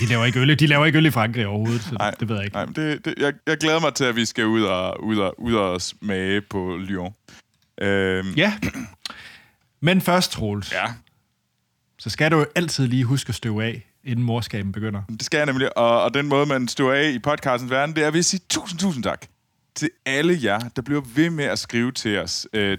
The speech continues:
Speaker 2: på vores mail, fedtpodcast snabel A gmail punktum com. Og hvor er det fedt, og hvor er vi glade for, at I bliver ved med at gøre det. Vi læser det hele, øh, og, øh, vi appreciater det rigtig meget. Og vi tager selvfølgelig også lige gerne,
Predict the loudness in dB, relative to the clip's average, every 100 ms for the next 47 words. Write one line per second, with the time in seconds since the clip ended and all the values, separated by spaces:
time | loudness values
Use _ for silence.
0 | -6 -12 -10 -4 0 2 2 -2 -8 _
1 | -20 -20 -4 -2 -2 -6 -2 -2 -2 0
2 | 0 -2 -2 -2 -2 -2 -4 -4 -4 0
3 | 0 -2 -6 -10 -8 -8 -10 -12 -12 -4
4 | -4 -4 -20 -20 _ _ _ _ _ _
5 | _ -2 0 2 0 0 0 -2 -2 -2
6 | -2 2 2 2 0 -2 -2 -2 -2 -2
7 | -2 -2 -2 -2 -2 0 0 0 -4 -8
8 | -4 0 2 2 0 -4 -4 -2 0 0
9 | 0 0 2 4 4 2 0 0 0 2
10 | 2 2 2 2 0 -4 -10 -10 -10 -6
11 | -4 0 0 0 -2 -6 -10 _ _ _
12 | -6 -6 -2 0 2 2 -2 -2 0 2
13 | 0 -4 -2 -4 -2 -2 0 0 -2 0
14 | 0 2